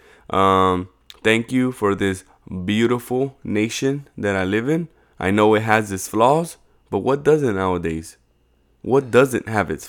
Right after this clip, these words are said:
what doesn't have flaws nowadays? And with that being said, I leave you guys with something to think about.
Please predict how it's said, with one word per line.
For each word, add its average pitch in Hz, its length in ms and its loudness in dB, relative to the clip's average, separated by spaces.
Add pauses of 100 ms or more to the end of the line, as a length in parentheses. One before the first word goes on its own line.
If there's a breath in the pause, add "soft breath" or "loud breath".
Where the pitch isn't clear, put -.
(100)
what 123 320 -4
doesn't 120 480 2 (600)
have 92 380 -4 (320)
flaws 90 460 -2
nowadays? 82 680 -6 (540)
And 98 140 0
with 113 160 -2
that 117 180 0
being 117 240 -2
said, 107 380 -2 (600)
I - 80 -10
leave 98 200 -4
you 107 60 -4
guys 107 180 0
with 98 80 -12
something 95 300 -6
to 87 60 -12
think 98 160 -4
about. - 320 -10